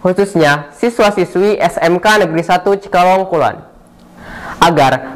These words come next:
memaksimalkan setiap potensi yang ada di dalam dirinya, baik secara intelektual, spiritual, sosial, fisik.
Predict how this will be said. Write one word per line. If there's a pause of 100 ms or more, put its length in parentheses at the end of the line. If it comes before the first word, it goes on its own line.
memaksimalkan
setiap
potensi
yang
ada
di
dalam
dirinya,
baik
secara
intelektual,
spiritual,
sosial,
fisik.